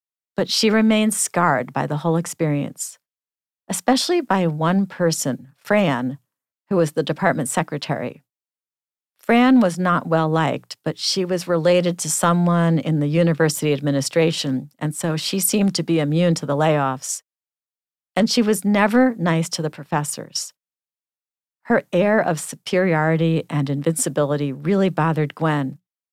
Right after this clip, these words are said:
Fran came to personify the whole unfortunate series of events for Gwen, and Fran had indeed participated in the whole layoff process without seeming to care about anyone who was hurt by it.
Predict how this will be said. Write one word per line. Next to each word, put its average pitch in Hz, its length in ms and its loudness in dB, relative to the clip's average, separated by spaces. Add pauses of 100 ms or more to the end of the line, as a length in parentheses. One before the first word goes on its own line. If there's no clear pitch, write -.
(800)
Fran 233 580 2
came 180 380 -2
to 180 120 -6
personify 165 800 -2
the 156 160 -6
whole 190 680 2
unfortunate 165 680 -2
series 160 440 0
of 151 200 -2
events 151 320 0
for 143 140 -4
Gwen, 147 440 -2 (580)
and 175 160 -2
Fran 202 480 2
had 175 240 -2
indeed 160 540 2
participated 160 800 -4
in 151 140 -2
the 143 80 -2
whole 160 200 2
layoff 180 380 2
process 147 560 -4
without 185 480 0
seeming 175 420 0
to - 100 -8
care 165 300 0
about 156 300 0 (100)
anyone 185 460 2
who 160 100 0
was 147 160 -2
hurt - 240 0
by 143 180 -2
it. 139 200 -6